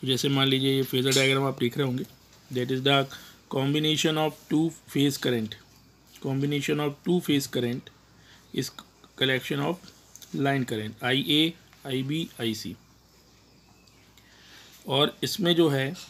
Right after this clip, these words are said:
that is, ये जो आप देख रहे हैं, आईए, आईबी, आईबी, बीसी, कहाँ गया आपका ये, तो आपको पता है वैसे भी line current is equ-, अ, line voltage equal to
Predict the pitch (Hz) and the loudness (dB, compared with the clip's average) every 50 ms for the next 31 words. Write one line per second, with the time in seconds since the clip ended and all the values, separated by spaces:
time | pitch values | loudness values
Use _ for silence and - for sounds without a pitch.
0 | - - - 131 135 135 - 147 139 139 135 131 139 139 139 143 147 139 135 135 | -20 -10 -2 0 0 2 2 0 -2 -2 -2 0 2 2 4 4 2 2 2 0
1 | 131 123 - - 135 139 - - - - - - - - - - 120 120 120 127 | -2 -2 -2 -2 -4 -6 -8 -10 -14 -18 -20 -20 -20 -20 -10 -6 -4 -2 -2 0
2 | 135 143 156 - - - - 120 117 127 135 139 131 127 123 123 131 - - - | 0 0 0 -2 -4 -10 -6 -4 -4 -2 0 0 2 2 2 2 0 -2 -8 -20
3 | _ _ _ - - - - - 131 127 143 156 139 135 127 - - 131 156 214 | _ _ _ -20 -20 -20 -14 -8 -4 -2 -2 0 0 0 -2 -2 -2 -2 -4 -4
4 | - - - - - - - - - - _ _ _ _ _ - - 143 127 123 | -6 -10 -18 -20 -20 -20 -20 -20 -20 -20 _ _ _ _ _ -6 -2 0 2 2
5 | 127 123 120 - - 139 131 123 117 107 104 - - - _ - - - - - | 2 2 0 0 -2 -2 0 0 0 -2 -2 -6 -12 -20 _ -20 -20 -20 -20 -20
6 | _ _ - - 143 139 135 - 156 151 160 165 185 180 175 165 165 160 - 170 | _ _ -6 -2 -2 -2 0 -2 -4 -4 -2 0 2 2 4 4 4 4 4 4
7 | 175 180 180 185 202 - - - - - - - - - - - - 135 139 143 | 6 6 4 4 2 0 -6 -16 -20 -20 -20 -20 -20 -20 -16 -8 -4 2 4 4
8 | 147 160 165 160 170 165 170 170 165 160 156 160 160 - - - 151 143 143 143 | 4 4 4 4 4 4 4 4 2 2 0 0 -2 -2 -4 -2 0 0 2 2
9 | 135 139 143 143 151 160 156 156 156 156 156 160 160 156 151 143 160 151 156 165 | 2 2 2 2 2 2 2 2 2 2 2 2 2 2 0 0 0 0 0 0
10 | 175 | -2